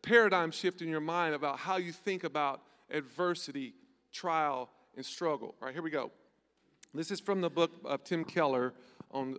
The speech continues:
uh, Walking with God Through Suffering and Pain. It's not a good book that I would encourage you to read, but it's, it's tough. Western culture, this is the U S A today. This is our culture today. Suffering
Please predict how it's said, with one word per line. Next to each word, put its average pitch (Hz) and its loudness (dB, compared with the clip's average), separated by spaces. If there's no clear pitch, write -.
uh, 120 -6
Walking 151 2
with 123 -2
God 135 2
Through 131 -2
Suffering 123 -6
and 117 -10
Pain. 117 -2
It's - -12
not 135 0
a 127 -4
good 113 -2
book 123 -2
that 120 -4
I 117 -6
would 113 -6
encourage 120 -10
you 110 -12
to 113 -14
read, 143 -10
but 110 -8
it's, - -16
it's - -12
tough. - -4
Western 240 8
culture, 214 6
this 202 2
is 240 2
the 190 -2
U 190 6
S 185 4
A 175 6
today. 139 4
This 202 2
is 180 4
our 175 8
culture 202 6
today. 151 6
Suffering 202 8